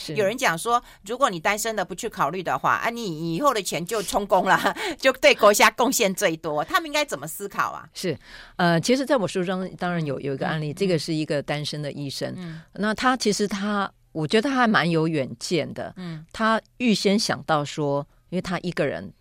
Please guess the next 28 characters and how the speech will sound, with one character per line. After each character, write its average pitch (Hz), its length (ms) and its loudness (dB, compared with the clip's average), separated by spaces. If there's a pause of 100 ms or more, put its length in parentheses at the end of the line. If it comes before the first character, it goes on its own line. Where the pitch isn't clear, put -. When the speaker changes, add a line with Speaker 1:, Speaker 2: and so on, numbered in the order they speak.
Speaker 2:
他 180 160 0
也 160 180 0
好 - 180 -6
像 247 280 -2
听 226 240 -4
说 214 360 -2 (220)
没 170 200 -2
有 202 180 -2
兄 156 440 -6
弟 160 180 -2
吧。 - 340 -12
Speaker 1:
嗯。 156 240 -14 (880)
Speaker 2:
呃， 151 160 -2
所 226 180 4
以 214 160 4
他 226 320 4
会 226 240 6
很 135 220 -4
担 156 200 2
心 160 220 -2
他 160 180 -4
未 156 160 2
来， - 140 0
因 196 100 0
为 233 60 2
他 233 140 2
自 214 160 -2
己， 139 200 -2